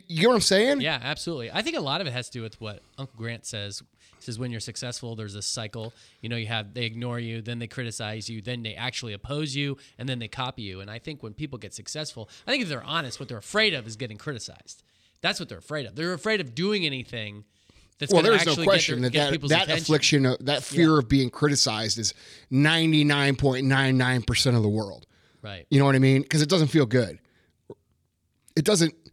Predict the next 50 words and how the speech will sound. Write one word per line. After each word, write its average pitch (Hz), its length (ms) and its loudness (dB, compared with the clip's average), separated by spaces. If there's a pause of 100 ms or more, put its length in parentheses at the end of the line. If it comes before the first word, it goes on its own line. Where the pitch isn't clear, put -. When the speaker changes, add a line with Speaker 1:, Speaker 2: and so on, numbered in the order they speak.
(540)
Speaker 1:
the 147 80 4
first 220 300 4
time 196 180 2
somebody 170 340 4
says 156 280 4
something 139 280 2
negative 135 360 6
to 120 40 -2
you, 120 300 4 (680)
you 160 160 6
don't 160 240 4
just 131 200 0
brush 131 260 4
it 104 60 -4
off. 92 340 -10 (520)
You, 139 280 6
you, 147 140 6
like, 117 300 -2 (300)
screenshot 143 600 4
it 131 160 4
and 123 100 -2
then 127 80 4
you 117 60 2
send 135 200 4
it 123 60 0
to 127 60 0
all 131 60 4
your 123 100 4
friends. 123 420 0
"Look 254 120 4
what 302 80 2
this 240 120 2
fucking 202 260 -4
guy 165 120 2
said." 151 400 0 (140)
Speaker 2:
<laughs> - 80 -14
Yeah. 240 80 -4 (180)
Speaker 1:
You 165 60 6
know 175 60 6
what 185 100 4
I - 40 4
mean? 175 260 6 (100)
Speaker 2:
Yeah. 139 240 -10 (140)
Speaker 1:
And, 151 320 4 (160)
you 151 100 6
know, 156 100 6
you're 151 180 8
all 175 140 6
upset 156 420 2
because 135 560 4